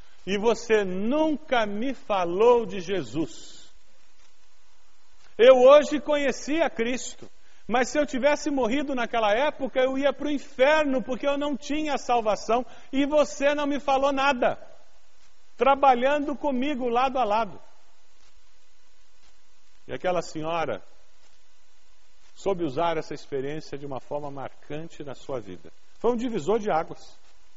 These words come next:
Ela disse: "Pastor, depois daquele dia em que eu pedi perdão àquela colega de trabalho, nunca mais eu trabalhei com alguém sem dar um Novo Testamento, sem convidar para um culto na minha igreja,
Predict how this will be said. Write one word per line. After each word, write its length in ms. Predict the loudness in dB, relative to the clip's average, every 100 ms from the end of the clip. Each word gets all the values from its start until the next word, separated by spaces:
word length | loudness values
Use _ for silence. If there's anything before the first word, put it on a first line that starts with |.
| -12 -12 -12 -12 -12 -12 -8
Ela 160 | -2 -2
disse: 240 | -2 -8
"Pastor, 720 | -4 -4 -4 -8 -6 -4 -4 -6 -12 -12 -12 -12 -12 -12 -12 -12 -8
depois 320 | -8 -4 -2 -2
daquele 400 | -2 -2 -4 -4
dia 220 | -6 -6
em 100 | -4
que 100 | -6
eu 60 |
pedi 240 | -6 -8 -10
perdão 640 | -2 -2 -2 -2 -2 -2
àquela 260 | -4 -4 -4
colega 400 | -4 -4 -4 -6
de 120 | -6
trabalho, 500 | -6 -4 -4 -4 -6 -12 -12 -12 -12 -12 -12 -12 -12 -12
nunca 1040 | -10 -4 0 2 2 -4 -10 -8 -4 -4
mais 880 | -4 -2 -2 -2 -6 -12 -12 -12 -8 -6
eu 100 | -4
trabalhei 540 | -2 0 2 0 -2
com 120 | -2
alguém 480 | -2 -2 -2 -2 -2 -8 -12 -12 -12 -12
sem 320 | -4 -2 0
dar 220 | 2 2
um 80 | 2
Novo 300 | 0 0 0
Testamento, 760 | -4 -2 -4 -2 -2 -2 -6 -12 -12 -14 -14 -12
sem 240 | -4 -4 -2
convidar 500 | -2 -2 2 4 4
para 120 | 0
um 80 | -2
culto 260 | -4 -4
na 80 | -4
minha 160 | -4 -4
igreja, 420 | -2 -2 -2